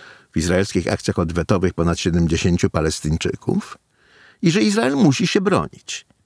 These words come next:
Nie zmienia tego też to, że Izrael często jest oskarżany w sposób krzywdzący czy absurdalny. Patrz, panie Albanese. Ale to, że Izrael ma prawo się bronić i jest krzywdząco oskarżany,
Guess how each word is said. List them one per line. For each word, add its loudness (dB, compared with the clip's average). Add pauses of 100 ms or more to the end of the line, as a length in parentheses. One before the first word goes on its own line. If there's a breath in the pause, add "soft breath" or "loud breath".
(400)
Nie 8
zmienia 4
tego 0
też -2
to, 2
że -2
Izrael -2
często 0
jest -2
oskarżany 0
w -6
sposób -4
krzywdzący 0
czy 0
absurdalny. -2 (560)
Patrz, -4
panie -2
Albanese. -4 (680)
Ale 2 (100)
to, -2 (300)
że 0
Izrael 0
ma -2
prawo -2
się -4
bronić -8
i 0
jest -2 (220)
krzywdząco 2
oskarżany, -2